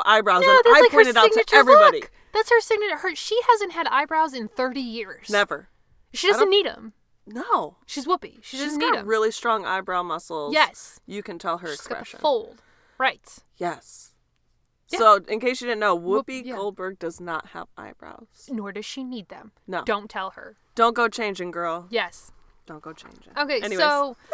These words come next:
Speaker 2: all right, so we've scandaled our way up into two thousand fifteen. It's,
Speaker 1: Yeah.
Speaker 2: it's summer two thousand fifteen. Trump announces his campaign,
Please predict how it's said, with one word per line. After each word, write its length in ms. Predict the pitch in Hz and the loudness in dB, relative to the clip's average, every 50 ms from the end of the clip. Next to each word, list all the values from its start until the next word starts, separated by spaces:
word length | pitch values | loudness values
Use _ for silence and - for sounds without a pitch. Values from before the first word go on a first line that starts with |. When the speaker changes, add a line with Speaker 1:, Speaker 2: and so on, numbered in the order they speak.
| 640 - - - 698 | -10 -10 -10 -10 -4
Speaker 2:
all 120 | 277 294 | -4 -2
right, 100 | - 640 | -2 -2
so 280 | - - 359 339 277 - _ _ _ _ _ _ _ - _ - | -4 -4 -4 -4 -4 -8 _ _ _ _ _ _ _ -20 _ -12
we've 300 | 254 285 302 269 254 233 _ _ | -6 -4 -4 -4 -6 -10 _ _
scandaled 520 | - - - - 320 330 349 339 359 339 330 | -16 -14 -10 -8 -6 -6 -6 -6 -6 -4 -4
our 140 | 320 302 285 | -4 -4 -4
way 200 | 269 254 247 - | -4 -6 -6 -6
up 200 | - 240 - - | -8 -10 -10 -12
into 340 | 240 214 - 226 220 220 | -14 -12 -8 -8 -8 -8
two 220 | 208 - - 247 233 | -8 -12 -14 -10 -8
thousand 280 | 233 220 220 226 208 | -8 -8 -8 -10 -12
fifteen. 540 | - 233 214 _ - - 208 208 208 202 208 | -10 -10 -12 _ -12 -14 -12 -12 -12 -12 -14
It's, 200 | - 214 - - | -14 -16 -16 -12
Speaker 1:
Yeah. 120 | - - 220 | -10 -10 -10
Speaker 2:
it's 160 | 208 - - | -10 -12 -14
summer 360 | - - 254 254 269 277 269 | -8 -4 -4 -4 -4 -4 -6
two 140 | - 277 262 | -8 -8 -6
thousand 320 | 240 233 226 220 226 214 - | -6 -6 -6 -6 -10 -12 -10
fifteen. 440 | 233 220 _ - 208 208 202 190 _ _ _ _ _ _ _ _ _ | -12 -12 _ -12 -14 -12 -12 -14 _ _ _ _ _ _ _ _ _
Trump 260 | - 254 262 269 - | -6 -6 -6 -6 -6
announces 420 | 285 254 247 240 226 - 240 226 - | -6 -8 -6 -8 -8 -10 -14 -14 -12
his 160 | 233 220 - | -12 -14 -14
campaign, 680 | - 240 226 220 - - 196 190 190 185 185 190 196 | -12 -12 -12 -12 -10 -10 -10 -10 -10 -12 -14 -16 -18